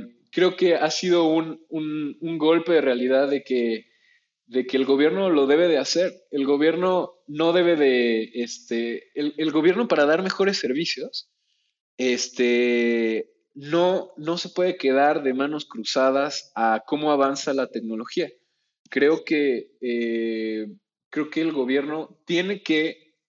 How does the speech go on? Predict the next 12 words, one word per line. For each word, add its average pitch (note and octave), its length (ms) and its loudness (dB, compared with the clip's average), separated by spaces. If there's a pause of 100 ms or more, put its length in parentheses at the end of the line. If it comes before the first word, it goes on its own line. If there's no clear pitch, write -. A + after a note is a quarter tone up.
(160)
saber D3+ 360 0
de D#3 120 4
apis, D3 520 -4 (240)
el B2+ 140 -4
gobierno C#3+ 380 2
tiene D3+ 260 -4
que B2 100 -10
saber C3 440 0
de B2+ 120 -2
backend, C#3 600 -2
de B2+ 80 -2
frontend, C#3+ 720 -4